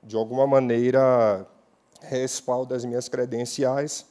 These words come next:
para eu trazer essa apresentação. Então, eu queria começar minha palestra trazendo essa imagem clássica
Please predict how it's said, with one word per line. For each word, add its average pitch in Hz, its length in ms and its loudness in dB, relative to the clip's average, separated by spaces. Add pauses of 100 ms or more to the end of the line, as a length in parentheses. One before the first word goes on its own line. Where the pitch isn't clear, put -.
(240)
para 131 100 -6
eu 123 40 -8
trazer 131 280 -4
essa 123 180 -6
apresentação. 127 840 -6 (960)
Então, 180 420 4
eu 180 80 2
queria 202 240 -2
começar 165 460 0
minha 131 160 0
palestra 117 600 0
trazendo 131 640 -6
essa 135 220 -8
imagem 131 440 -4
clássica 123 840 0